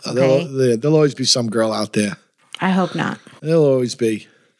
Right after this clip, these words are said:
Speaker 2: I saw
Speaker 1: O J,
Speaker 2: him at the
Speaker 1: O-,
Speaker 2: airport.
Speaker 1: O J dated again.
Speaker 2: That's true.
Speaker 1: <laughs> You know?
Speaker 2: Yeah.
Speaker 1: Ugh.
Speaker 2: I saw Tom Sandoval footage of him going through security at the airport. He was, like, rail thin,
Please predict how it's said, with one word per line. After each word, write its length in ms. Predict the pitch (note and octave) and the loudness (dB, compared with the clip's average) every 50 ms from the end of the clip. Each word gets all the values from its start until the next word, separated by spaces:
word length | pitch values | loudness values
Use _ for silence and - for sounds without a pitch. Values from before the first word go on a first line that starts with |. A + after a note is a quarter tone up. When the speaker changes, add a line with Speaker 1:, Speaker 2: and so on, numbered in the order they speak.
| _ - - - - - - - | _ -16 -12 -12 -12 -12 -6 0
Speaker 2:
I 60 | - F#3+ | 2 4
saw 40 | G3+ | 4
Speaker 1:
O 40 | G#3+ | 4
J, 220 | E3+ - G3 - | 4 2 0 2
Speaker 2:
him 100 | B3 B3 | 0 -2
at 100 | A#3 - - | -2 0 0
the 40 | A3 | 0
Speaker 1:
O-, 20 | G3 | 0
Speaker 2:
airport. 400 | G3+ G3+ G#3 - A#3 A#3+ A#3+ B3 | 0 0 2 2 2 2 2 0
Speaker 1:
O 20 | |
J 220 | A#3+ A3+ G#3+ G#3 G#3 | 0 2 2 2 2
dated 360 | - G#3 G3 F#3 G3 F#3+ F3 | 2 2 2 2 2 -2 -4
again. 500 | F3+ - F3+ F#3 F#3 E3 F#3 - - - - - - | -2 0 0 2 2 0 -2 -6 -10 -16 -20 -6 -4
Speaker 2:
That's 160 | F3+ D3+ - | -2 -2 0
true. 200 | - G#3 G3 E3+ | 0 0 0 2
Speaker 1:
<laughs> 80 | D#3+ E3+ | 2 2
You 300 | G#3 C4+ G#3+ - B3+ B3 | 2 2 2 2 2 2
know? 500 | G3+ G#3+ A3 G3 F#3+ E3+ D3 - - - - - F#3+ | 2 2 2 2 2 0 0 -2 -8 -12 -10 -8 -4
Speaker 2:
Yeah. 420 | G3 G3 F#3 F3 E3+ E3 - F#3 E3+ D#3+ | 0 2 2 2 2 0 -2 -4 -2 0
Speaker 1:
Ugh. 280 | F3 C#3 C3 B2 G#2+ - - - - - - | 0 0 0 -2 -4 -8 -12 -18 -20 -8 -4
Speaker 2:
I 140 | - G3 G3 | -2 -2 -2
saw 260 | F#3+ - A3 G#3 G#3 | 0 0 0 0 0
Tom 280 | G3+ - G#3+ G3 F#3+ F#3+ | 0 0 0 0 0 0
Sandoval 540 | - - F#3+ F#3 F#3+ F#3 E3+ F#3 F3+ F3+ F3 | 0 0 2 2 2 2 2 2 2 0 0
footage 380 | - - G3 F#3+ F#3+ F3+ F3+ F3+ | 0 0 2 2 2 2 0 -4
of 100 | E3 D#3 | -2 0
him 320 | F3+ F#3 F3 F3+ F3 D3+ | 0 0 2 0 -2 -2
going 300 | D3 - F3 F3 F3 E3+ | 0 2 2 2 2 2
through 160 | - F#3 F3+ | 0 0 0
security 520 | E3 - F#3 - - F#3+ F3 F3 F3 F#3 F3 | 0 0 -2 -2 0 0 0 2 2 0 -2
at 120 | E3+ - | -2 -2
the 80 | F#3 E3+ | -2 0
airport. 400 | E3 E3+ D#3+ - - F#3+ F#3 F3 | 0 -2 -2 0 0 0 2 2
He 120 | D#3 F#3+ | 2 2
was, 200 | F3 E3+ E3+ D#3 | 2 2 2 2
like, 220 | F3 F3 E3 D#3 - - | 2 0 0 -2 -4 -6
rail 340 | D#3+ E3+ F3 F3 F3 F3+ | -2 0 0 0 0 -2
thin, 440 | F3+ - - E3+ E3 D#3+ E3 D#3+ D3+ | -4 -2 0 0 0 0 -2 -6 -10